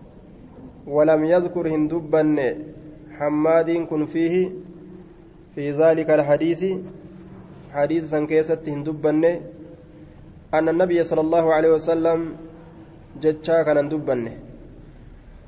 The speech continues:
بل وقفه على أبي هريرة. آية. أبا هريرة قفرت الآبي.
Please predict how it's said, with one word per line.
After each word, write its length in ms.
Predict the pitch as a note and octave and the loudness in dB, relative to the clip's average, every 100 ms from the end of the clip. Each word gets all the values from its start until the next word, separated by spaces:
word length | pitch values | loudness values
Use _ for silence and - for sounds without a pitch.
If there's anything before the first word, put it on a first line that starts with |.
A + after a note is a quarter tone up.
| - - | -20 -6
بل 260 | D3 F3 | 2 4
وقفه 540 | F3 E3 E3+ E3 E3 D#3+ | 6 4 4 2 4 4
على 240 | C#3+ D3+ | 4 4
أبي 160 | C#3+ D3 | 2 0
هريرة. 580 | D3 D#3 D3 - A#2 - - - - - - - - - - - - - - - - - - - - - - - - - - - - - - - - D3+ | 4 4 4 2 0 -4 -14 -16 -16 -18 -18 -18 -18 -18 -20 -20 -20 -20 -20 -20 -20 -20 -20 -20 -20 -20 -20 -20 -20 -20 -20 -20 -20 -20 -20 -20 -10 -2
آية. 440 | C#3+ C#3 A#2 - - - - - - - - C#3+ | 4 4 2 -2 -12 -18 -18 -20 -20 -20 -10 -4
أبا 340 | D3 - F3 | -2 2 4
هريرة 480 | D#3+ D#3 D3+ D#3 D#3+ | 4 4 4 6 4
قفرت 480 | D#3+ D3 D3 D3+ D3+ | 4 0 2 0 -2
الآبي. 880 | C3 C3 B2 B2 A#2+ C#3+ C#3+ B2 | 0 0 0 -2 -2 -2 -2 -4